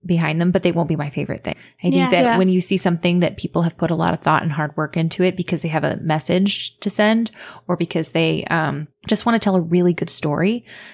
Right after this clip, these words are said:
Speaker 1: it makes it so much more enjoyable.
Speaker 2: Yeah.
Speaker 1: All right, so then we have the theme song, and then we now jump to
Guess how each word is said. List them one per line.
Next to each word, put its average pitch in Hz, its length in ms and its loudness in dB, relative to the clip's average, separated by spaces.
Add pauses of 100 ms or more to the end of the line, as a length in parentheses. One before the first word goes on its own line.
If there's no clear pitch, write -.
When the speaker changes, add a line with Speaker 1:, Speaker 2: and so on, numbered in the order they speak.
(200)
Speaker 1:
it 185 220 0
makes 196 220 0
it 208 80 -4
so - 160 0
much 175 180 -2
more 165 180 -2
enjoyable. 156 720 -4 (100)
Speaker 2:
Yeah. 269 240 -6 (580)
Speaker 1:
All 208 80 4
right, - 240 0
so 196 580 4
then 180 220 2
we 180 60 4
have 170 80 -2
the 165 60 -14
theme 247 200 -2
song, 233 380 2
and 185 180 2
then 180 380 2 (160)
we 170 180 -2
now 170 520 -2 (100)
jump 175 320 -4
to 165 320 0